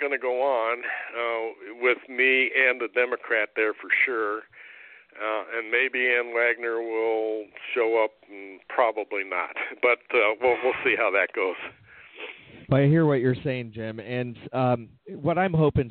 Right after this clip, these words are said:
Speaker 2: someday, and it might not be this year, and, and who knows, but, uh,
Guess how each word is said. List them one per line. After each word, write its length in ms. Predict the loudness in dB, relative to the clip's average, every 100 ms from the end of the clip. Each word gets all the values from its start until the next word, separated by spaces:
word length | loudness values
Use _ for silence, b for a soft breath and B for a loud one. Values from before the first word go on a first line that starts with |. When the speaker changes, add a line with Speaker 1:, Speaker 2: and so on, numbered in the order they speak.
| -4
Speaker 2:
someday, 480 | -4 0 0 0 -2
and 120 | -6
it 60 | -4
might 160 | -4
not 200 | -4 -2
be 100 | -2
this 200 | 0 -2
year, 400 | 0 2 4 4
and, 240 | 2 -2 -10
and 200 | -12 -6
who 200 | -4 -4
knows, 280 | -4 -4 -6 -4
but, 180 | -4 -4 -2
uh, 280 | 2 2